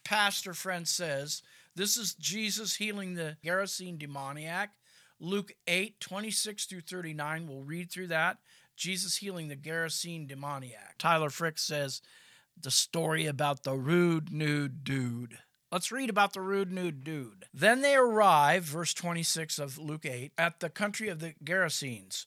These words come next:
which is opposite Galilee. As he stepped out on land, a man of the city who had demons met him. For a long time he had worn no clothes, and he did not live in a house but in the tombs.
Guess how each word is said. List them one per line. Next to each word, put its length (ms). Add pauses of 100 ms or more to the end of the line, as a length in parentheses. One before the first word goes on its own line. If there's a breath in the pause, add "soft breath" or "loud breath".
(140)
which 180
is 200
opposite 440
Galilee. 720
As 220
he 100
stepped 340
out 180
on 220
land, 460
a 100
man 380
of 80
the 80
city 380
who 180
had 320
demons 600
met 260
him. 300 (460 loud breath)
For 220
a 80
long 360
time 500
he 100
had 160
worn 420
no 200
clothes, 720 (500 soft breath)
and 160
he 100
did 200
not 240
live 220
in 100
a 80
house 380
but 120
in 120
the 100
tombs. 600